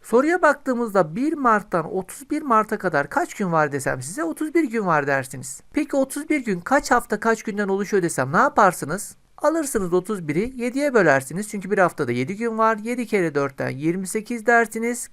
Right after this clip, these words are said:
Kalanı üç bulursunuz. Burada bulduğumuz sayılar ne anlama geliyor? Demek ki otuz bir gün dört haftadan ve üç günden oluşuyor diyebiliriz. O halde Murat öğretmen bu dört hafta boyunca bütün derslerini işlemiştir.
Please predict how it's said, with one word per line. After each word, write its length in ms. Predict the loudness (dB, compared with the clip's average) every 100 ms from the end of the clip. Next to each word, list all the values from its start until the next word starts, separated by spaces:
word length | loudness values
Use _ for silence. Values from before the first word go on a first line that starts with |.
| _
Kalanı 500 | 2 4 4 2 -4
üç 320 | -6 -6 -6
bulursunuz. 640 | -6 -6 -8 -12 -18 -20 -20 _
Burada 320 | -2 2 2
bulduğumuz 360 | 2 -2 -4 0
sayılar 380 | 2 4 2 2
ne 80 | 0
anlama 340 | 2 0 0
geliyor? 460 | 0 0 0 -2 -6 _ _ -6
Demek 320 | -4 -4 -4
ki 80 | 0
otuz 420 | 0 0 -4 -4
bir 120 | -2
gün 380 | 0 0 0 -2 _ 0
dört 320 | 4 4 2
haftadan 680 | 0 0 0 0 0 -2 -6 -16 -6
ve 140 | -6
üç 360 | -2 0 0 -2
günden 360 | -6 -2 -2 0
oluşuyor 480 | 0 0 -2 -2
diyebiliriz. 680 | -2 -2 -2 -2 -2 -6 -10 -2 4
O 80 | 4
halde 200 | 4 0
Murat 340 | 0 0 2
öğretmen 500 | 2 2 2 -2 -4
bu 120 | -4 0
dört 220 | 0 2
hafta 300 | 0 0 2
boyunca 320 | 2 2 -2
bütün 260 | -2 -2 0
derslerini 380 | 0 0 -6
işlemiştir. 680 | -6 -6 -6 -4 -4 -4